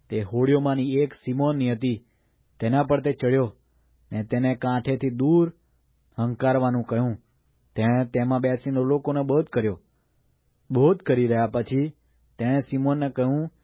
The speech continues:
કે ઊંડા પાણીમાં હંકારીને માછલા પકડવા માટે તમારી જાળો નાખો.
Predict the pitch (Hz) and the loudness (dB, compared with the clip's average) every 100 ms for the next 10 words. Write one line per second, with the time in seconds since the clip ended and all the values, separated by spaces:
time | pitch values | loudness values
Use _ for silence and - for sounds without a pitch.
0 | _ - - - 135 139 147 156 135 127 | _ -8 -8 -4 -4 0 2 0 0 -2
1 | 135 139 147 117 113 - 135 143 135 131 | 0 0 -2 -2 -6 -2 0 2 0 -2
2 | _ _ _ _ _ 104 120 131 143 143 | _ _ _ _ _ -2 0 0 0 0
3 | 135 117 135 139 139 131 120 117 - _ | 0 -4 0 0 0 0 -2 -6 -8 _
4 | _ _ _ 110 120 131 135 113 113 123 | _ _ _ -4 0 2 0 0 0 2
5 | 135 117 113 - 123 | 2 0 -2 -2 -2